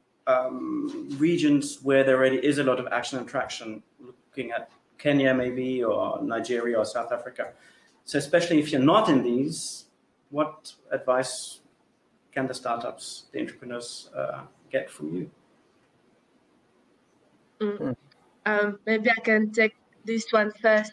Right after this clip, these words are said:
Speaker 2: but, uh, I would, I would first echo on, on what Sohaila has said at the beginning of this conversation, because I think this is very important to remember. Um, you have to focus first on creating value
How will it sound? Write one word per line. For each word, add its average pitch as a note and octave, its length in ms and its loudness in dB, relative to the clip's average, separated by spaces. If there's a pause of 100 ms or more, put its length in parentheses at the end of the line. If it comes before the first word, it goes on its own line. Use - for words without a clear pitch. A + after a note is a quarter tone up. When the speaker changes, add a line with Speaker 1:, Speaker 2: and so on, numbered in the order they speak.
Speaker 2:
but, G#3+ 300 2
uh, G#3+ 180 4 (440)
I A#3 80 4
would, B3+ 260 2 (180)
I A#3 80 6
would A#3+ 220 6
first C#4 280 4 (120)
echo A#3 340 0 (140)
on, G3+ 440 -2
on G#3+ 80 0
what G#3+ 140 4
Sohaila G#3 680 2 (320)
has G#3 160 -2
said A3+ 220 2
at G3+ 100 4
the G3 100 -4
beginning G#3+ 520 0
of G3 100 0
this F#3+ 160 -8
conversation, G#3 600 -2
because G3 300 -2 (160)
I G3 100 4
think A#3+ 220 4
this A#3 160 -2
is G#3 120 -4
very A3 200 4
important G#3 600 -2
to - 120 -14
remember. G3 580 2 (480)
Um, G#3 540 4
you A3 120 4
have A#3 280 2
to B3 140 -6
focus A#3 320 -2 (160)
first G#3+ 260 2
on G3+ 140 -4
creating G3+ 480 -2
value G3+ 400 0